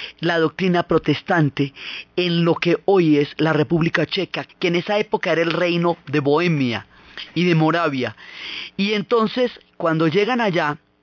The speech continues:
la idea es, digamos, ir, ir montándole la hegemonía de los Habsburgo a los checos, ¿sí? A la, a la gente de Praga en ese momento. Y hay una acaloradísima discusión.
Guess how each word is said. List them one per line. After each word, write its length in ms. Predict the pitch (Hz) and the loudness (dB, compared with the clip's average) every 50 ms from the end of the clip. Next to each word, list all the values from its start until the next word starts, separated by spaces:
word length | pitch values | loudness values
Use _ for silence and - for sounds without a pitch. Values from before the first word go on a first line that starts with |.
| _ _ _ - | _ _ _ -6
la 180 | 160 170 175 175 | -4 -4 -2 -4
idea 420 | 180 165 208 208 226 233 233 233 | -4 -4 -4 -2 -2 -2 -2 0
es, 220 | 233 226 226 220 - - - - | 0 0 0 -2 -4 -8 -16 -12
digamos, 540 | 175 175 196 185 185 185 185 196 190 - - | -6 -4 -2 0 0 0 0 -2 -4 -4 -8
ir, 360 | - 208 208 214 214 202 - - _ _ _ _ - - 339 370 523 - - - 165 - | -8 -6 -2 -2 -2 -2 -2 -6 _ _ _ _ -20 -20 -20 -20 -20 -12 -6 -6 -6 -4
ir 180 | - 190 202 208 | -2 -2 0 2
montándole 960 | 214 220 247 254 240 - - 247 240 233 220 214 226 226 220 202 180 147 - - - - - - - | 2 2 2 0 -2 -2 -2 -2 -2 -2 0 0 0 2 2 0 -2 -2 -6 -10 -18 -18 -18 -14 -8
la 240 | - 165 180 175 170 | -4 -4 -2 -2 -2
hegemonía 760 | 165 151 170 170 170 175 185 208 240 240 233 226 233 233 - - | -2 -2 -2 -2 0 0 0 0 0 -2 -2 -2 -2 -4 -6 -10
de 200 | 151 147 160 170 | -10 -6 -4 -2
los 220 | 175 185 190 - | 0 0 0 0
Habsburgo 680 | 196 175 170 160 160 180 254 240 196 175 160 170 156 - _ _ _ _ _ - | 0 0 0 0 0 0 2 2 2 2 2 0 -2 -4 _ _ _ _ _ -4
a 160 | - 196 208 | -2 0 0
los 220 | 208 214 220 214 - | 0 0 0 -2 -2
checos, 560 | - - 302 - - - - - - - - _ _ _ _ _ _ _ | -4 -4 -4 -4 -4 -6 -10 -10 -10 -12 -14 _ _ _ _ _ _ _
¿sí? 300 | - - - 185 196 196 | -16 -10 -8 -6 -6 -4
A 120 | - 170 | -2 -2
la, 180 | 170 170 165 160 | -2 -2 -2 -2
a 180 | - - 160 160 | -2 -2 -2 -2
la 120 | 160 165 | -2 -2
gente 260 | 180 185 190 - 202 | -2 -4 -4 -2 -2
de 100 | 196 185 | -2 -2
Praga 440 | - - 214 214 196 165 135 123 131 | -2 -2 -2 -2 -2 -4 -6 -8 -8
en 100 | 139 147 | -6 -6
ese 180 | 147 143 - 165 | -8 -8 -8 -6
momento. 400 | 151 147 147 143 135 - - - - _ - - - - - - - - - - - - _ - | -6 -4 -4 -4 -6 -8 -14 -20 -20 _ -20 -20 -20 -20 -18 -16 -16 -14 -14 -14 -14 -14 _ -6
Y 300 | 233 240 254 285 - - _ _ _ _ _ _ - - - - - _ - | -4 -2 -2 -4 -4 -6 _ _ _ _ _ _ -20 -20 -20 -20 -14 _ -4
hay 180 | 175 190 196 | -2 0 0
una 220 | 214 214 226 233 262 - | 0 0 0 -2 -2 -2
acaloradísima 800 | 185 185 - - 175 170 170 160 165 165 165 - - 185 190 | -4 -4 -2 -2 0 0 2 2 2 2 2 0 0 0 2
discusión. 560 | 175 165 - - 156 - - 185 180 175 160 | 0 0 0 -2 -4 0 2 0 0 0 -2